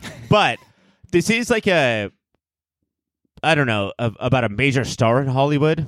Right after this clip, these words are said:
Speaker 2: Uh, but I don't know. This is a guy who, uh, sort of made his rounds for forty years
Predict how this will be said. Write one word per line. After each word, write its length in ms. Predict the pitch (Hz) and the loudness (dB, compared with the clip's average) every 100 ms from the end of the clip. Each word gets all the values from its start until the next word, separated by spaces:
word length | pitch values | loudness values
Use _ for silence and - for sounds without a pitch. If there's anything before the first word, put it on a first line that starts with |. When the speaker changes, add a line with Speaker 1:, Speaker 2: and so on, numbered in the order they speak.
| - _ _ - | -12 _ _ -2
Speaker 2:
Uh, 280 | 127 110 95 - | 0 0 0 0
but 280 | 143 117 - _ _ _ _ _ _ - - | 2 0 -4 _ _ _ _ _ _ -8 -2
I 80 | |
don't 100 | 170 | 0
know. 80 | 120 | 0
This 180 | 107 160 | -2 -2
is 80 | 160 | -2
a 40 | |
guy 180 | 170 165 | 0 2
who, 200 | 143 135 - | 2 0 -4
uh, 360 | 135 95 - 135 | -12 -12 -12 -4
sort 240 | - 196 | 0 2
of 140 | 175 104 _ _ - | 0 -4 _ _ -8
made 260 | 107 165 | 0 2
his 180 | 202 165 | 2 0
rounds 360 | 143 139 135 131 | -2 0 0 -2
for 120 | - | -6
forty 420 | 101 - 170 190 | -8 -2 0 0
years 640 | 175 143 127 85 67 60 | -2 -4 -2 -4 -8 -14